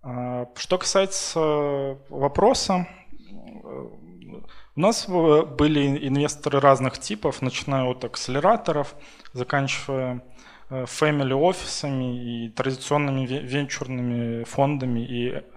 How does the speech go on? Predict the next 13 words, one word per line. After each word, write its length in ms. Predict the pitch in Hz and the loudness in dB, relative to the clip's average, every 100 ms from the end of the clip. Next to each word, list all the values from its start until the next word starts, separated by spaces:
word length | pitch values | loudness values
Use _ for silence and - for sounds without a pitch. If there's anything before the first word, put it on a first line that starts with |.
| - | -4
angel, 600 | 147 147 127 131 131 - | 0 0 0 0 -2 -4
angel-инвесторы 760 | 139 139 131 131 123 123 - 120 | -2 0 0 2 0 -2 -6 -6
тоже. 220 | 120 110 | -6 -6
То 80 | - | -6
есть 160 | - | -4
у 20 | 139 | -2
нас 140 | 143 | 0
были 200 | 151 143 | 0 2
инвесторы 400 | 139 135 - 131 | 2 0 -2 0
вообще 200 | 127 - | 0 0
вс-, 200 | - - | -4 -6
всех 280 | - - 127 | -4 -2 0
мастей. 460 | 127 120 - 120 | -2 -4 -6 -8